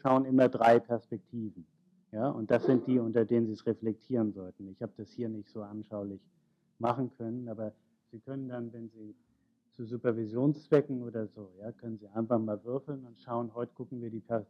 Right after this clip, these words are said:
die, äh, Therapie unter dieser Perspektive an, was da eigentlich alles nicht wahrgenommen wird, ja, bei der Therapieplanung oder so. Also es hat ein bisschen ein spielerisches Element. Äh, wenn das mal sieben Seiten hat, dann,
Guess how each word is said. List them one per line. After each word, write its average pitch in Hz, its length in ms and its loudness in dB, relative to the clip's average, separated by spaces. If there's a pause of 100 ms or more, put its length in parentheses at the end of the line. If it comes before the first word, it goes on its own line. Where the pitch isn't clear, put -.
die, 104 340 -10 (160)
äh, 110 200 -16
Therapie 117 560 -8
unter 117 240 -10
dieser 120 280 4
Perspektive 113 760 0
an, 110 260 -6 (360)
was - 220 -2
da 117 200 4
eigentlich 110 400 -8
alles 110 260 -14
nicht 127 260 -12
wahrgenommen 104 680 -4
wird, - 440 -20
ja, 147 140 -16
bei 104 100 -12
der 98 160 -14
Therapieplanung 98 920 -18
oder 90 260 -20
so. 92 100 -20 (760)
Also 101 140 -16
es 104 100 -6
hat 135 180 2
ein 113 80 -6
bisschen 120 320 -2
ein 104 40 -10
spielerisches 117 720 2
Element. 110 520 -10 (380)
Äh, 120 360 4
wenn 120 240 0
das 120 260 2
mal 110 380 -2
sieben 117 440 -10
Seiten 110 440 -2
hat, 110 200 -12
dann, 104 360 -16